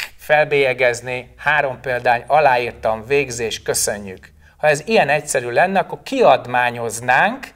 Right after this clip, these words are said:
és akkor a helyes életvitel az így törvénybe iktatható lenne. Na, ezzel sokan próbálkoztak, ilyen vastag könyvek lettek belőlük,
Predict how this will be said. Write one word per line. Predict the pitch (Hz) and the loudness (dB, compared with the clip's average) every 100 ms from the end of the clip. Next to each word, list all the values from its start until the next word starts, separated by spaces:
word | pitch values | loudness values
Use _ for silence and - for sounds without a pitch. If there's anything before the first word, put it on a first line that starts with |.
| _ _ - - - | _ _ -20 -20 -14
és | 147 - | -6 -4
akkor | 156 156 | -2 0
a | 147 - | 2 0
helyes | - 233 196 127 | 0 2 4 2
életvitel | - 175 151 127 120 113 - 127 185 196 - - | -2 0 2 0 -6 -6 0 4 4 0 -14 -8
az | - 151 147 - | 0 2 0 -6
így | 160 180 180 156 147 | -8 -6 -6 -8 -2
törvénybe | 185 220 175 151 135 127 139 | 2 2 0 -2 -2 -2 -2
iktatható | 156 - 135 - 131 - 139 | -2 -2 -2 -2 -6 -4 -2
lenne. | 139 135 | -2 -2
Na, | 135 - | -4 0
ezzel | 180 156 156 | 0 2 2
sokan | - 175 143 117 | 2 -2 -2 -2
próbálkoztak, | 113 110 110 101 120 - - 165 143 | -4 0 0 0 -6 -4 0 0 0
ilyen | 120 113 | -6 -2
vastag | 139 - 117 | -2 -2 -8
könyvek | - 131 117 104 | -6 -6 -4 -4
lettek | 110 - 117 110 | -4 -4 -6 -2
belőlük, | 135 165 190 196 | -2 0 -2 -4